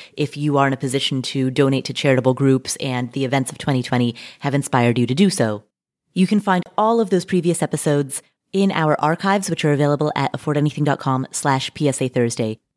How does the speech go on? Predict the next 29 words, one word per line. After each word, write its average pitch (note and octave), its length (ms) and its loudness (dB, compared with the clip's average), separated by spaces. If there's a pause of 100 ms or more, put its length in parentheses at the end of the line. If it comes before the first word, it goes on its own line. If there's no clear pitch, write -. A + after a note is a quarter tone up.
(540)
As D4+ 160 -4
I D4+ 80 2
mentioned, A3 320 2
I - 100 2
was F4+ 140 0
hoping A3 500 -2
to G3+ 220 -4
be G#3 100 -2
able A3+ 160 2
to A3 80 2
wind F#3+ 340 2
this F3+ 200 0
down, A#2 500 -2
that - 100 2
we F#3+ 160 0
would F3+ 280 0
return D#3 320 0
to C#3+ 80 0
normalcy. D3 600 -2 (540)
But D#3 220 0
this G3+ 380 0
week A#3 260 2
got F3 300 4
weird A#2+ 760 0
in C#3 220 -6
the C3+ 100 2
world C#3+ 180 2
of C3 100 -2
investments. A#2+ 640 -2